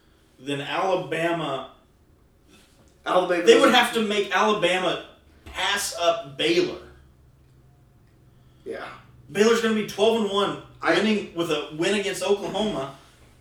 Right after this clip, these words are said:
Speaker 1: and a championship. How can you put a s-, a, a, an Alabama team that hasn't beaten anyone with more than seven wins in over Baylor, who just beat Oklahoma?
Speaker 2: I think that, that, that, uh, that Iron Bowl game,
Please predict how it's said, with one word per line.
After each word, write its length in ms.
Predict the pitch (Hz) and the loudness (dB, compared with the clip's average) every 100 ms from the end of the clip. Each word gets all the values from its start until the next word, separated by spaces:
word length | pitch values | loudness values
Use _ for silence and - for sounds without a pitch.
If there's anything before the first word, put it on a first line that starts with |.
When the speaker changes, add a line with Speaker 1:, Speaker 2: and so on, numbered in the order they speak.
| _ _ - - | _ _ -20 -10
Speaker 1:
and 180 | 170 190 | -4 0
a 300 | 175 156 151 - - - | 0 0 -4 -12 -20 -12
championship. 640 | - 233 - - - - - _ _ _ _ _ _ _ _ _ - | -8 -8 -8 -10 -10 -14 -18 _ _ _ _ _ _ _ _ _ -8
How 180 | 247 294 | -4 -2
can 140 | 294 | -2
you 140 | 277 - | -4 -4
put 240 | 240 240 | -4 -2
a 80 | - | -2
s-, 420 | - - - - - - | -2 -4 -6 -10 -18 -10
a, 60 | |
a, 920 | - - - - _ _ _ _ - | -10 -8 -12 -14 _ _ _ _ -10
an 60 | 170 | -4
Alabama 440 | 180 220 202 208 202 | 0 0 0 -2 -4
team 160 | 185 | -4
that 100 | 165 | -4
hasn't 280 | 160 190 202 | -2 -4 -4
beaten 200 | 190 - 175 | -6 -10 -10
anyone 320 | 185 170 165 | -8 -6 -8
with 140 | 147 | -4
more 120 | 170 | -4
than 140 | 165 143 | -4 -4
seven 300 | 170 170 165 | -4 -4 -4
wins 320 | 170 170 156 | -4 -6 -8
in 240 | 170 180 | -6 -6
over 280 | - 160 156 | -2 -2 -2
Baylor, 440 | 143 165 185 190 147 | -2 0 0 0 0
who 100 | 143 | -2
just 280 | 151 165 160 | -4 -8 -6
beat 100 | 147 | -4
Oklahoma? 520 | 156 147 143 254 226 - - _ _ _ _ _ _ - | -4 -6 -10 -10 -12 -14 -20 _ _ _ _ _ _ -14
Speaker 2:
I 100 | 135 | -10
think 260 | 143 139 135 | -6 -6 -6
that, 180 | 127 | -8
that, 400 | 131 131 127 - - _ _ | -6 -6 -6 -10 -18 _ _
that, 360 | 135 131 123 117 | -8 -6 -6 -10
uh, 320 | 117 117 113 110 - - _ _ _ _ _ | -12 -12 -12 -14 -20 -20 _ _ _ _ _
that 220 | 135 127 | -8 -6
Iron 300 | 131 135 139 | -6 -6 -4
Bowl 180 | 143 139 | -4 -2
game, 340 | 143 139 143 | -2 -6 -8